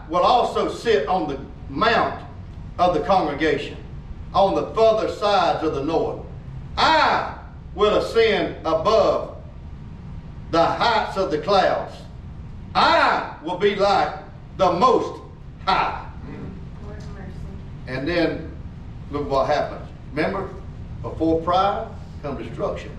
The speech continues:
Speaker 1: "Yet you shall be brought down to Sheol." That's the place of the departed dead.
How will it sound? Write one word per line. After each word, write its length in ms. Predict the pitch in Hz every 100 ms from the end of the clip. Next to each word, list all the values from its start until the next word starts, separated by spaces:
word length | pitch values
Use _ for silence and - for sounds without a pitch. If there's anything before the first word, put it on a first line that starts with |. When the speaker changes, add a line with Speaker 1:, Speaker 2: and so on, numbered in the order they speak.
| - - - - - - - - - - - - - - - - - - -
Speaker 1:
"Yet 320 | 147 226 254 254
you 160 | 320
shall 260 | - 285 269
be 140 | 262
brought 360 | 208 262 262 254
down 360 | 247 247 226
to 80 | 214
Sheol." 680 | - - 202 180 - - - - - - - - - - - - -
That's 260 | - - -
the 80 | -
place 340 | - 170 165
of 120 | 160 127
the 60 | - -
departed 580 | - 143 - 160 151 143
dead. 360 | 147 135 -